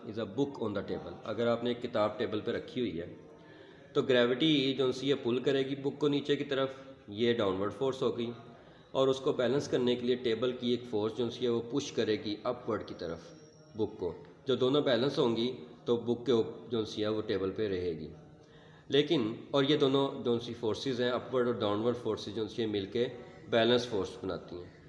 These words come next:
लेकिन अगर आप book को, इसको, book को left की तरफ move करवाएं, जब आप left की तरफ या राइट की तरफ move करवाएंगे तो movement के दौरान उसके table और book के दरम्यान में friction force होगी,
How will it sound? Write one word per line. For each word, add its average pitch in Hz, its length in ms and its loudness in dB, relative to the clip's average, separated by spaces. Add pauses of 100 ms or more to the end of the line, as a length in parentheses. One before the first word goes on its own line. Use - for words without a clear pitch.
(160)
लेकिन 135 280 4
अगर 147 280 4
आप 147 120 4
book 143 200 0
को, 123 240 4 (960)
इसको, 123 400 2
book 120 260 -2
को 120 260 4
left 147 360 0
की - 60 0
तरफ 120 260 0
move 113 200 -2
करवाएं, 95 440 0 (580)
जब 127 260 4
आप 131 200 2
left 131 380 2
की 160 60 -4
तरफ 135 220 2
या 135 80 4
राइट 113 260 4
की - 60 -10
तरफ 135 220 -2
move 123 160 2
करवाएंगे 101 580 2 (580)
तो 143 420 6
movement 143 560 4
के 180 60 4
दौरान 107 480 2 (260)
उसके 156 340 0
table 151 440 4
और 131 200 0
book 127 260 -2
के 139 80 4
दरम्यान 117 280 2
में 123 220 0
friction 156 360 -2
force 139 320 2
होगी, 120 280 0